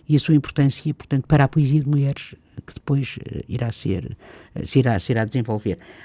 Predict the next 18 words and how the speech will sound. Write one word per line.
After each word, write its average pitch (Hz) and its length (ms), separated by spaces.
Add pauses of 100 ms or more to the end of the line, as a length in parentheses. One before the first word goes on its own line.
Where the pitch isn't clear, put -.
(120)
Há 160 180
um 175 180
poema 151 400
de 135 40
mil 147 100
novecentos 139 340
e - 20
dezasseis 127 540
chamado 127 400
Vierge 139 500
Moderne, 127 540
portanto, - 360
o - 40
título 143 340
é 127 40
assim, - 240
em - 40
francês, - 480